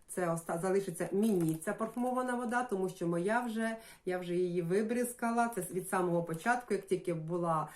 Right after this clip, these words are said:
вона з'явилася. Ну, таке презентабельно, да? Все має вигляд, дивіться, дуже гарне, жіночне, е, ніжно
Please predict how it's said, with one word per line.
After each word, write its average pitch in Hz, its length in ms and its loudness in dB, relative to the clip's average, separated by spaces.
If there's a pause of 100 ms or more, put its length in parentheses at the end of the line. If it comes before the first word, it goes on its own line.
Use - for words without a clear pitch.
(180)
вона 165 380 0
з'явилася. 214 800 0 (280)
Ну, - 80 -8
таке 156 240 -4
презентабельно, 156 880 -2
да? 180 100 0
Все 185 240 -2
має 160 300 0
вигляд, 165 480 0
дивіться, 156 340 -6
дуже 165 380 -2
гарне, 190 500 -2
жіночне, 170 720 0
е, 170 40 -2
ніжно 185 600 0